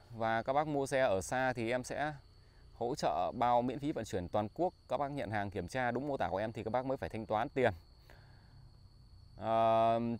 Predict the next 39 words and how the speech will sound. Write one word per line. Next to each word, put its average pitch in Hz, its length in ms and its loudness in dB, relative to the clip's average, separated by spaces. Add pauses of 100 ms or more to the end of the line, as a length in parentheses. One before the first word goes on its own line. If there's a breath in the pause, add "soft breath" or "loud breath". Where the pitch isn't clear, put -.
(1500)
với 147 340 4
một 160 260 0
chiếc 196 220 2
xe 151 260 4
này 131 200 4
thì, 127 240 0
à, 123 80 4
em 123 160 0
đã 123 100 2
nói 143 160 2
từ 151 100 0
đầu 120 200 8
rồi. 113 120 0 (140)
Các 127 60 -10
bác 139 100 -2
có 156 100 -4
chiều 117 180 -2
cao 123 220 0
khoảng 87 180 -4
từ 107 120 -6
một 107 100 -2
mét 131 180 -4
sáu 113 200 2
mươi 143 220 -2
tám 123 340 0
cho 147 140 -4
tới 131 100 -2
một 131 80 -2
mét 139 100 -4
bảy 90 180 -2
sáu. 117 320 2 (280)
Trong 120 140 -4
cái 127 60 -8
khoảng 87 220 -6
đấy 110 220 0
các 113 60 0
bác 120 120 0
đi 131 120 -4
đẹp. 120 160 0